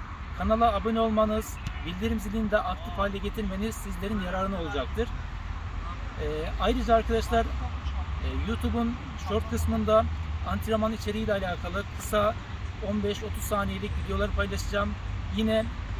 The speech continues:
videoların, e, abone ol kısmındaki bildirim zilini aktif hale getirmeniz sizler için yararlı olacaktır.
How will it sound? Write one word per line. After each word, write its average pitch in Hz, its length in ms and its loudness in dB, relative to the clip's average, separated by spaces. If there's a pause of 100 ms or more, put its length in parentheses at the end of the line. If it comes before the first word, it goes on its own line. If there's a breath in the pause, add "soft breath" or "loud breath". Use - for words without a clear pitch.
(100)
videoların, 226 540 6 (600)
e, 147 60 0 (400)
abone 208 240 4
ol 226 160 4
kısmındaki 202 540 6
bildirim 214 340 6
zilini 196 260 4
aktif 190 340 4
hale 190 200 6
getirmeniz 202 640 8 (220)
sizler 208 260 8
için 214 360 8
yararlı 190 340 6
olacaktır. 202 420 4